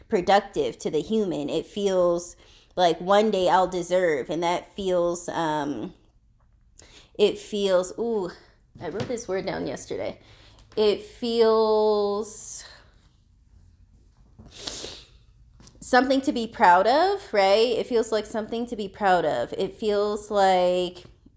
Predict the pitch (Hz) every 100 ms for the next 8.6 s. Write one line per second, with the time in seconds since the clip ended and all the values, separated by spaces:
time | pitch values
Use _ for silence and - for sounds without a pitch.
0 | _ _ _ _ - _ _ - _ -
1 | _ - - 214 220 226 220 - 190 190
2 | 196 190 185 180 185 202 - _ _ _
3 | _ _ _ _ _ _ _ - - -
4 | - 220 214 - 233 233 220 196 - -
5 | 302 262 170 139 - 196 185 190 202 202
6 | 190 - - _ 170 180 - 185 - 180
7 | 175 143 160 208 190 175 175 - 208 196
8 | 180 170 185 190 175